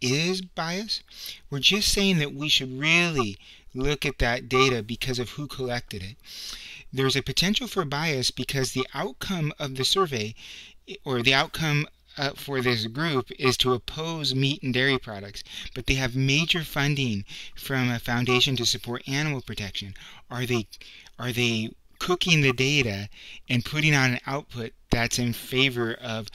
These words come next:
who their supporters are? There is a potential for that, and so we wanna look at that data. Um, the next question is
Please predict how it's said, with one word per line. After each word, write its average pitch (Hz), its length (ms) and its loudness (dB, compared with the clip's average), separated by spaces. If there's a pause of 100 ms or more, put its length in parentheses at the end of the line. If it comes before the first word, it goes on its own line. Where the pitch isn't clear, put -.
(240)
who 131 220 -2
their 117 380 -4
supporters 113 680 -2
are? 95 240 -14 (420)
There 113 140 -4
is 117 100 2
a 131 60 2
potential 151 560 4
for 117 160 -6
that, 92 240 -4
and 110 80 -6
so - 100 -4
we 113 140 -2
wanna 117 300 0
look 120 280 0
at 120 120 0
that 117 280 0
data. 101 400 -2 (880)
Um, 127 460 0 (800)
the 139 180 4
next 139 360 2
question 165 580 2 (100)
is 131 540 2